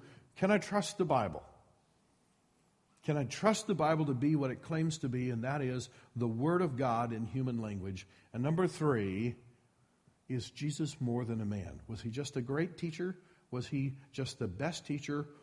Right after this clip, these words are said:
Or was he actually God in the flesh? Because the truth is, your Christian faith, my Christian faith, and the entirety of Christianity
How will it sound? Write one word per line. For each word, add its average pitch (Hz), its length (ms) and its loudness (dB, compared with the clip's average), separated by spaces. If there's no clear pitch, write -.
Or 131 100 0
was 113 200 -2
he 123 220 -4
actually 143 540 -2
God 120 500 -2
in 120 140 -4
the 107 80 -6
flesh? - 480 -10
Because 135 400 0
the 135 100 -2
truth 269 540 2
is, 117 400 2
your 156 320 6
Christian 220 520 2
faith, - 540 -2
my 165 400 6
Christian 202 500 0
faith, 101 460 -4
and 147 200 2
the 135 160 4
entirety 180 640 4
of 139 140 -2
Christianity 131 920 -2